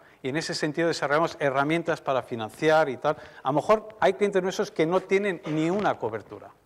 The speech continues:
¿verdad? Entonces, en concreto, lo que diseñamos es una solución que es un mecano. Hablaba con un cliente antes que decía, "No, es que quiero algo personal para mí. Es que yo, claro, no necesito vuestro producto este que es ma-, muy pesado".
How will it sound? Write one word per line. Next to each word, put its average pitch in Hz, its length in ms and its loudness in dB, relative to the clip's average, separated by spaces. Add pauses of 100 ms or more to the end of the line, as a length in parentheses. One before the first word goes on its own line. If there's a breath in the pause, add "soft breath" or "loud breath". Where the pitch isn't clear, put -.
(420)
¿verdad? 127 320 -2 (340 loud breath)
Entonces, 160 300 2
en 151 120 -2
concreto, 185 440 2
lo 170 120 2
que 147 100 -4
diseñamos 147 600 -6
es 160 120 -14
una 165 160 -4
solución 160 560 -2 (320 loud breath)
que 147 240 0
es 160 180 -4
un 170 120 -6
mecano. 135 400 -4 (720)
Hablaba 151 320 4
con 156 120 -2
un 151 100 -2
cliente 147 400 -2
antes 143 360 -4
que 147 120 -6
decía, 120 360 -4
"No, 160 80 -6
es 165 120 -8
que 190 140 -8
quiero 175 240 -4
algo 156 320 -2
personal 143 760 -4
para 123 280 0
mí. 117 120 -12
Es 127 100 -10
que 156 160 -6
yo, 170 180 0
claro, 165 180 0
no 151 100 -4
necesito 175 580 -8
vuestro 131 320 -8
producto 131 420 -6
este 127 220 -8
que - 80 -10
es 117 100 -8
ma-, 131 140 -4
muy 143 180 -4
pesado". 143 460 -2